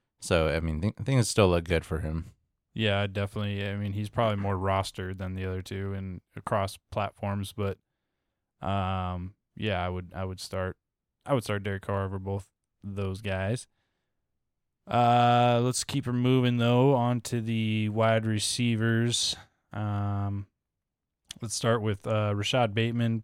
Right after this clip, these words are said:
Speaker 2: probably more rostered than not for most of you, but worth bringing up because he kinda came in and was instantly,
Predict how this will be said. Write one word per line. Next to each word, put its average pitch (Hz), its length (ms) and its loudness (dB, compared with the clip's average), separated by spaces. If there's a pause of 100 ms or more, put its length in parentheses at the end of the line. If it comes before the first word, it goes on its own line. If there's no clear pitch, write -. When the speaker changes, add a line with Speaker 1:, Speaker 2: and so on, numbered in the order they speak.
(140)
Speaker 2:
probably 117 460 2
more 110 340 0
rostered 107 880 0 (480)
than 98 440 -2
not 120 360 0
for - 180 -8
most 117 340 -2
of 117 80 -2
you, 110 300 -2
but 117 380 2 (600)
worth 117 460 -2
bringing 110 340 2
up 104 220 0
because 101 360 -4
he 101 100 -6
kinda 110 340 -2
came 107 260 -4
in 101 200 -2
and 98 140 -4
was 95 220 -6
instantly, 95 680 -6